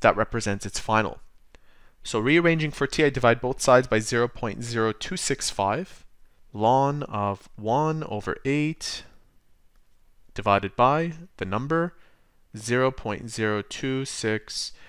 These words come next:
two five, we get negative seventy-nine point two one six eight. Now you're probably thinking, "How can a time be negative?" It can't. In fact, this should be positive. The reason why is because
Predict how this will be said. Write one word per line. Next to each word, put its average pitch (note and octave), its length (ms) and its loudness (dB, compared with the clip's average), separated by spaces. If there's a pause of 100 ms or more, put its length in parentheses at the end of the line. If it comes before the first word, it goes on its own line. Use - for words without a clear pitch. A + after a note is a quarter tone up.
(200)
two F#2+ 200 -8
five, B2+ 360 2 (140)
we C3+ 120 2
get B2 140 6
negative C3+ 340 4
seventy-nine D3 680 0
point - 360 -4
two A2+ 200 -4
one G#2 360 -2
six - 380 -4
eight. - 300 -2 (360)
Now A#2 60 -6
you're A2+ 80 -4
probably D#3 400 4
thinking, A2 500 -4
"How B2+ 140 -2
can F3 200 -6
a C#3 60 -6
time C#3 420 -2
be G#2+ 100 -4
negative?" - 500 -4 (400)
It - 140 0
can't. - 480 -2
In A#2+ 100 -4
fact, D3 420 4 (240)
this D#3 140 0
should F#3 160 -2
be D#3+ 80 -2
positive. E3 560 0 (180)
The B2+ 80 -2
reason E3 320 2
why D3 320 0 (720)
is A#2+ 160 -2
because B2+ 500 2